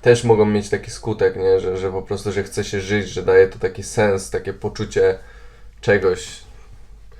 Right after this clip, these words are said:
I guess pomaganie innym to jest bardziej poczucie, że jesteś potrzebny. Tu to jest bardziej taka osobista rzecz. Te-, też jest ciekawe, bo wydaje mi się, że jeśli stworzysz sobie siatkę takich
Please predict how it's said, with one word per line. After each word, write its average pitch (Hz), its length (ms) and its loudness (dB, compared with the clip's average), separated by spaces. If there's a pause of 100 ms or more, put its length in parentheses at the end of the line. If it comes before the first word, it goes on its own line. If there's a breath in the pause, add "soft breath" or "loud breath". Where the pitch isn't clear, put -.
(720 soft breath)
I 107 40 4
guess 117 160 4
pomaganie 113 480 6
innym 113 380 2
to 113 60 -2
jest 101 140 0
bardziej 104 280 4
poczucie, 107 680 0 (200)
że 110 240 0
jesteś 107 280 0
potrzebny. 120 680 4 (1120 soft breath)
Tu 160 180 2
to 170 140 8
jest 123 140 8
bardziej 117 280 4
taka 107 220 0
osobista 104 600 -4
rzecz. - 360 -8 (840 soft breath)
Te-, 143 120 8
też 156 320 -2
jest 147 180 -4
ciekawe, 139 300 4
bo 127 100 2
wydaje 131 280 2
mi 131 100 -2
się, 127 140 -6
że 123 80 0
jeśli 123 200 -2
stworzysz 127 320 -2
sobie 117 260 -2
siatkę 123 560 2
takich - 720 -4